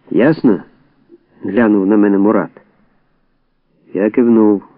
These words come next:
показуючи на Майдан. Жмені добродіїв з червоними і лазурово-шарлатовими прапорами, а за ними і той робітничий люд,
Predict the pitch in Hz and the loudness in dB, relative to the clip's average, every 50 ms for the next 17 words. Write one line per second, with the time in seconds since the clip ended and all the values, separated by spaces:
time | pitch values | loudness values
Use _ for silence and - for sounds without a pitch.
0 | _ - 82 80 98 101 98 98 98 92 - - 95 98 95 98 104 110 104 98 | _ -8 -6 -4 -2 -2 -2 -2 -4 -4 -2 -2 -2 -2 0 0 0 0 0 -2
1 | 92 80 67 - - - _ _ _ _ _ _ _ _ _ _ _ _ _ _ | -4 -6 -8 -10 -12 -18 _ _ _ _ _ _ _ _ _ _ _ _ _ _
2 | _ _ _ _ _ _ _ - 92 90 90 98 107 131 147 156 156 143 139 147 | _ _ _ _ _ _ _ -8 -6 -4 -2 0 2 4 4 4 4 4 2 2
3 | 139 127 131 139 151 151 139 143 143 139 135 117 - - - - - 117 110 120 | 0 2 2 2 2 2 2 2 2 4 2 2 -2 -6 -8 -4 -2 0 0 2
4 | 139 139 135 131 127 123 127 127 - 120 110 107 107 113 98 104 117 117 131 135 | 2 2 4 4 4 4 2 2 0 0 2 2 2 0 0 0 0 2 2 2
5 | 131 120 117 113 104 - - - - 107 107 107 104 98 113 113 104 - - 104 | 2 2 2 0 0 -4 -6 -4 -4 -2 0 0 0 0 0 -2 -2 -2 -4 -2
6 | 98 95 95 95 87 - - - 95 - 92 98 117 127 127 135 131 120 123 - | -2 -2 -2 -2 -4 -4 -6 -6 -4 -4 -2 -2 0 2 2 2 2 0 -2 -6
7 | _ _ _ _ _ _ _ _ _ _ _ _ _ _ _ - 92 85 95 101 | _ _ _ _ _ _ _ _ _ _ _ _ _ _ _ -8 -6 -4 0 0
8 | 104 110 107 110 107 107 - - 104 98 - 113 113 113 113 110 107 104 107 101 | 2 2 2 2 2 0 -2 -4 -6 -4 -2 0 0 2 2 0 0 -2 -4 -2
9 | - 104 113 113 - - 117 104 101 98 98 104 110 131 143 135 | 0 0 0 0 0 0 0 2 2 2 2 2 4 2 2 0